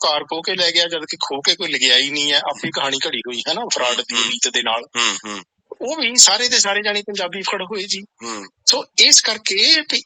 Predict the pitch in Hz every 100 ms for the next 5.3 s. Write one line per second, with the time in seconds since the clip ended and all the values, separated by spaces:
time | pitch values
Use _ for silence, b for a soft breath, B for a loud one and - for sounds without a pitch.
0 | - 208 196 226 233 220 277 - - 196
1 | 202 214 - 214 214 214 196 214 - 170
2 | 180 214 202 202 220 214 - 160 - 180
3 | - - 147 151 185 190 196 - 151 147
4 | - 170 160 139 127 139 123 - 135 -
5 | 127 123 123